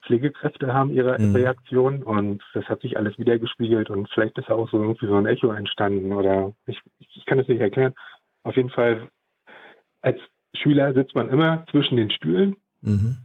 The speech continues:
Speaker 1: ne? Man ist dann immer irgendwie ein bisschen ratlos. Ich mag nicht sagen, ich will nicht sagen, man hat ja auch irgendwie eine Beurteilung nachher letztendlich und, und das ist halt alles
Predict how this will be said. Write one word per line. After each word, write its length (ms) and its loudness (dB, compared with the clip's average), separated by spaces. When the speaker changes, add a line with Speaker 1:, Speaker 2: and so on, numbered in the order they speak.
Speaker 1:
ne? 300 0
Man 200 -2
ist 200 -4
dann 180 0
immer 180 2
irgendwie 280 -2
ein 60 0
bisschen 180 -2
ratlos. 400 2
Ich 160 -18
mag 220 -4
nicht 180 -2
sagen, 420 0
ich 160 -12
will 140 4
nicht 180 -2
sagen, 340 0
man 160 -2
hat 120 -4
ja 100 2
auch 100 -2
irgendwie 260 2
eine 500 0
Beurteilung 960 0
nachher 600 -2
letztendlich 680 0
und, 220 -6
und 720 2
das 160 -2
ist 300 -12
halt 180 0
alles 240 -2